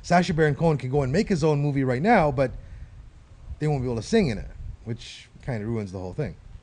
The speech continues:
So, Gib, uh, how's the summer going in Vancouver?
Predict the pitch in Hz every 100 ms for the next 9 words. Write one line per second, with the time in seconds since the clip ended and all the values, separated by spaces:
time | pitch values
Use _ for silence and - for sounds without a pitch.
0 | _ - - - - - - - - -
1 | - 254 277 330 269 262 254 247 220 302
2 | 233 233 285 285 254 262 254 233 208 233
3 | 226 233 262 254 196